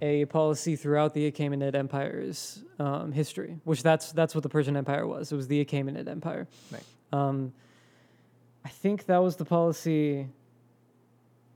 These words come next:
Speaker 1: yeah. I think that was the policy, the first king of the Achaemenid Empire, who was Cyrus the Great. Um, I think he, he instituted that. He was very friendly towards, um, basically every,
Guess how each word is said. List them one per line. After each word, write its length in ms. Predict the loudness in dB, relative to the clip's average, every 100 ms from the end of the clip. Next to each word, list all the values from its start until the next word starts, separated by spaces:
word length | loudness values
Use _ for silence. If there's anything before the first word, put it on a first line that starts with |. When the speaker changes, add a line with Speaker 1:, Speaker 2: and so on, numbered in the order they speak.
| _ -2
Speaker 1:
yeah. 260 | 0 0 -8 -16 -18 _ _ -8
I 60 | -2
think 160 | 2 4
that 80 |
was 140 | 4 2
the 80 | 2
policy, 480 | 2 2 2 2 2
the 80 |
first 500 | 0 0 0 0 -8
king 480 | -2 0 0 -2 -6 -10 _ _ _ -2
of 540 | 0 2 0 -6 -2
the 180 | 2 2
Achaemenid 400 | 2 0 2 0
Empire, 320 | 2 2 2
who 100 | 2
was 120 | -2
Cyrus 460 | 2 4 6 4 2
the 120 | -4
Great. 300 | -2 -2 -4 -10 -20 -20 -20 -20 -20 _ -4
Um, 320 | -2 -2 -6 -8
I 40 |
think 220 | -2 -2 0
he, 520 | 0 2 2 0 -4 _ _ _ _
he 240 | 0 4 4
instituted 560 | 2 -6 -4 -2 -2
that. 220 | -4 -6 2
He 120 | 4
was 200 | 4 4
very 280 | 6 6 4
friendly 420 | 2 2 2 0
towards, 520 | 0 0 0 -4 -12 _ _ _ _ -6
um, 340 | -2 0 0 4
basically 480 | 4 4 2 2
every, 640 | 2 2 2 4 4 0